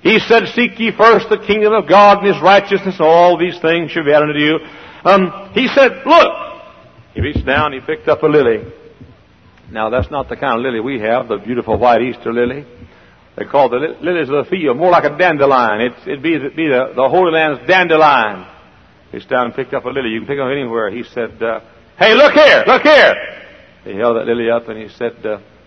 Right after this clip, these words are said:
"Solomon wasn't clothed like that." So I clothed that lily. I made it. I spoke one day and that lily came into being. I made that lily. He said, "You reckon I could take care of clothing you?"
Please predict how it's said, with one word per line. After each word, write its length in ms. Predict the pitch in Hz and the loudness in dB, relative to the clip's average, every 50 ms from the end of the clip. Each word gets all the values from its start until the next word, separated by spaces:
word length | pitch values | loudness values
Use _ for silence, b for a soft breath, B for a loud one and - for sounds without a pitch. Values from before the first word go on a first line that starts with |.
| _ _ _ _ _ _ _ _ _ _ _ _ _ _ _ _ _ _ _ _ - - - | _ _ _ _ _ _ _ _ _ _ _ _ _ _ _ _ _ _ _ _ -20 -12 -4
"Solomon 500 | - 131 131 131 123 117 104 104 104 104 | 0 2 2 2 2 0 -2 -6 -8 -4
wasn't 380 | 107 107 104 92 98 104 101 - | -4 -4 -4 -4 -6 -14 -18 -12
clothed 380 | - 113 110 107 104 95 95 | -8 -6 -6 -6 -6 -10 -12
like 220 | 101 101 98 92 _ - | -14 -16 -16 -16 _ -20
that." 240 | 110 107 104 98 _ _ _ _ _ _ _ _ _ _ _ _ _ _ _ _ _ _ _ _ _ _ _ _ _ _ _ _ _ _ _ _ _ _ _ _ _ _ _ _ _ _ _ _ _ _ _ _ _ _ _ _ _ - | -18 -18 -18 -20 _ _ _ _ _ _ _ _ _ _ _ _ _ _ _ _ _ _ _ _ _ _ _ _ _ _ _ _ _ _ _ _ _ _ _ _ _ _ _ _ _ _ _ _ _ _ _ _ _ _ _ _ _ -6
So 80 | 123 | -4
I 80 | 131 143 | -4 -4
clothed 360 | - - 165 170 151 127 107 | -4 -6 -6 -6 -6 -6 -6
that 140 | 107 - 127 | -6 -8 -8
lily. 360 | 123 120 113 110 107 104 101 _ _ _ _ _ _ _ _ - | -8 -10 -8 -10 -10 -12 -16 _ _ _ _ _ _ _ _ -12
I 80 | 110 | -10
made 260 | 110 120 135 143 135 120 | -8 -6 -4 -4 -4 -4
it. 140 | 110 110 - - _ _ _ _ _ _ _ - | -6 -10 -12 -18 _ _ _ _ _ _ _ -6
I 120 | 95 98 | -6 -6
spoke 440 | 95 - - - 147 139 123 - - | -6 -8 -14 -10 -10 -10 -10 -10 -10
one 200 | 123 117 113 113 | -10 -10 -10 -8
day 160 | 110 117 113 | -8 -8 -8
and 160 | 113 107 110 117 | -8 -10 -10 -12
that 160 | 117 - - | -14 -12 -12
lily 180 | 120 117 110 | -12 -10 -12
came 260 | 104 110 113 117 110 110 | -12 -12 -14 -14 -14 -12
into 140 | 107 110 | -14 -14
being. 420 | 107 113 123 120 117 110 107 101 98 b b b b b b - | -10 -8 -8 -8 -8 -8 -12 -16 -20 b b b b b b -14
I 100 | 117 117 | -14 -12
made 280 | 120 131 131 127 117 110 | -10 -8 -8 -8 -8 -8
that 180 | 107 - - | -10 -10 -10
lily. 280 | 120 113 113 120 120 117 _ _ _ _ _ _ _ _ _ _ _ _ b b b b b b b b b - | -12 -12 -12 -12 -14 -16 _ _ _ _ _ _ _ _ _ _ _ _ b b b b b b b b b -12
He 60 | 170 | -12
said, 240 | 160 - 202 185 185 | -10 -8 -8 -8 -8
"You 100 | 202 208 | -8 -6
reckon 300 | 190 202 196 196 190 180 | -4 -4 -4 -6 -6 -10
I 80 | 175 185 | -10 -10
could 180 | 185 165 - | -12 -12 -12
take 180 | - 170 165 - | -12 -12 -12 -10
care 200 | - 170 156 147 | -8 -8 -6 -6
of 100 | 143 - | -8 -10
clothing 460 | - - 165 165 151 139 139 139 139 | -8 -6 -4 -4 -4 -4 -8 -10 -10
you?" 300 | 139 143 143 147 165 185 | -10 -10 -10 -10 -12 -12